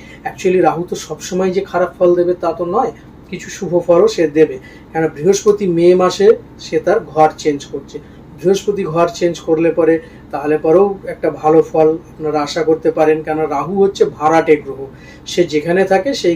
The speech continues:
ঘরেরই ফল দেয়, কিন্তু বৃহস্পতির ঘরে থেকেও রাহু কিন্তু এখন কিছু খারাপ ফল তো দেবেই। একেবারে যে সব ফল ভালো দেবে তা না, কেন যার নেচার রয়েছে যে আমি কিছু কিছু খারাপ দেবো, সে কিছু কিছু খারাপ দেবে, তার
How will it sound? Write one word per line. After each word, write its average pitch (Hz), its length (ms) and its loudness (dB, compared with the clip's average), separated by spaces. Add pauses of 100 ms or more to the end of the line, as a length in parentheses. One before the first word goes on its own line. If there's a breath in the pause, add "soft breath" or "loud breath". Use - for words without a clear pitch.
ঘরেরই 170 380 2
ফল 147 160 0 (100)
দেয়, 135 140 -8 (280 loud breath)
কিন্তু 156 260 -4
বৃহস্পতির 196 600 0
ঘরে 185 180 4 (140)
থেকেও 202 300 6 (160)
রাহু 160 160 0 (100)
কিন্তু 170 220 -4 (140)
এখন 214 220 0 (680 loud breath)
কিছু 208 240 -4 (480)
খারাপ 196 240 6 (100)
ফল 185 140 6 (100)
তো 180 40 0 (120)
দেবেই। 165 220 6 (100)
একেবারে 185 360 2
যে 175 140 -10
সব 190 140 2 (100)
ফল 202 120 4 (120)
ভালো 180 180 6
দেবে 180 140 4 (100)
তা 180 140 4
না, 170 120 -2
কেন 175 120 -2 (100)
যার 175 140 2 (100)
নেচার 175 260 0 (100)
রয়েছে 196 260 0
যে 196 100 -2
আমি 180 140 -2
কিছু 180 180 -12
কিছু 180 200 -10
খারাপ 175 280 0
দেবো, 175 160 2 (420 loud breath)
সে 214 160 0
কিছু 185 200 -4
কিছু 175 220 -4
খারাপ 160 220 2 (100)
দেবে, 143 160 4 (420 loud breath)
তার 185 140 -2